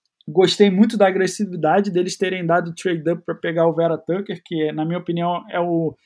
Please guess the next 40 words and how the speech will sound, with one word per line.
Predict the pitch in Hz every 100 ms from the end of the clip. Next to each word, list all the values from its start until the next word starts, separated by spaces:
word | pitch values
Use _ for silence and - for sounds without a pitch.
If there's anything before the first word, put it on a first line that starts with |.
| _ 170
melhor | 170 180 240
prospecto | 247 208 - 196 196
de | 170
guarda | 160 175 180 180 165
aí | 175
depois | 160 165 165
do | 160
Quenton | 170 170 165 147
Nelson. | 143 170 202 214 214 _ _ _ _ _
Então, | 170 180
eles | 180
mandavam, | 185 175 180 196 214
mandaram | 190 185 190 247
muito, | 247 185 196 254 330 202
muito, | 180 233 359 -
muito | 202 254 285
bem, | 156 175 220 240
completaram | 226 214 202 190 208 233 254
o | 214
lado | 202 208 185
esquerdo | - - 190 226 214 175
ali | 170 214
da, | 214 175 160
da | 156
linha, | 156 170 254 226
né? | 202
Porque | - 175
ano | 170
passado | 175 165 170
eles | 175 -
pegaram | 170 170 165
o | 165
left | 160 - -
tackle, | 214 254 175
agora | 170 170
eles | 165 -
pegaram | 165 165 165
o |
left | 160 - -
guard. | 160 190 226